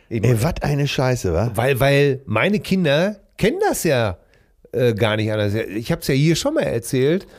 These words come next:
Speaker 1: Äh, meine erste Frau war schwanger, als die Mauer fiel. Und da hab ich gedacht, dieses Kind, da waren wir in Berlin und ich hab's schon mal erzählt, aber aus diesem Anlass nochmal. Da hab ich noch gedacht, guck mal, das Kind, was jetzt im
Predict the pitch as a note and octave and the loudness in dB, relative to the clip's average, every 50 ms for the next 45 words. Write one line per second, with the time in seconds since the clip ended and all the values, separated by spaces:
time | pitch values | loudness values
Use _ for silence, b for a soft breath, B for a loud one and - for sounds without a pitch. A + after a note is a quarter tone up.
0 | B B B B - A2+ A2+ A2+ B2+ C#3+ C#3+ B2 D3 D#3+ - - D#3 - D#3 D3 | B B B B -10 -8 -6 -4 -2 0 0 0 0 -2 -2 -4 -6 -4 -2 -2
1 | D3+ D3 D3+ C#3+ - - G3+ A3 C4 C4+ F3 B2 A2 - - A#2+ G#2+ G#2+ G#2+ G#2+ | 0 0 -2 -2 -4 -4 -6 -4 -2 -2 -2 -2 -2 -2 -4 -2 0 0 2 2
2 | G#2+ G2+ - - A2+ G2+ G2+ A2 C3+ F3 G3+ G3 - - - A#2+ A#2+ C3 C3 A#2+ | 0 0 -2 -2 -2 0 0 2 0 0 -2 -4 -6 -6 -4 0 0 0 0 -2
3 | B2 - C3+ B2 D3 D#3 D3+ - A#2+ B2 B2+ C3+ - - - - F#3 G3+ A#3+ A#3+ | -4 -4 -2 -2 -2 -2 -2 -4 -4 -4 -2 -4 -4 -4 -4 -2 -2 0 -2 -2
4 | A#3 - - B B B B B B B B B B B - A#2+ G#2+ A2 C#3+ F3+ | -4 -6 -14 B B B B B B B B B B B -2 -2 0 0 0 2
5 | F#3 E3 D3 C3+ B2+ B2+ A#2 G#2+ A#2+ D3 F3+ G3+ A3+ A#3 - B2 G#2 G#2+ G2 - | 0 0 0 2 0 0 0 0 -2 -2 -2 -2 -2 -4 -4 -4 -6 -6 -6 -8
6 | - - - - - - G3 A#3+ B3+ A#3 G#3 F#3+ F#3 - - F#3+ F#3 - - C#3 | -10 -14 -14 -8 -4 -2 0 0 0 0 -2 -2 -2 -2 -2 -2 -2 -2 -2 -2
7 | C#3 C#3 - - C#3 B2+ A2+ A#2+ C#3+ D#3+ D#3+ D#3 B2 A#2 C3 C3+ C3 A#2 - A2 | -2 -2 -2 -2 -4 -4 -2 -2 -2 -2 -2 -2 -2 -2 0 0 -2 -2 -2 -2
8 | F#2+ E2+ E2+ F2+ F#2 G#2 B2+ D#3 F#3+ G3+ B B B B B B B B - G#2+ | -4 -2 -2 -4 -2 -2 0 -2 -2 -4 B B B B B B B B -2 -2
9 | A#2+ D#3 F3 E3 E3 D#3 - D3 B2 G#2 B2 D#3 D#3+ - - A#3 F3+ E3 C3+ B2 | 0 0 0 0 0 0 -2 -2 -2 0 -2 -2 -4 -6 -8 -8 -6 -2 -2 -2
10 | A#2+ A#2 - - - F3+ G3 G#3+ F#3 - - D3 - - D3 C#3+ D3 - - - | -2 -4 -6 -6 -4 -4 -4 -4 -4 -4 -6 -6 -4 -4 -6 -6 -6 -8 -12 -12
11 | - - _ - D3 D#3 F3 F3+ F#3 G3+ G#3 G#3 G3+ | -14 -16 _ -2 0 0 2 2 2 0 0 -2 -4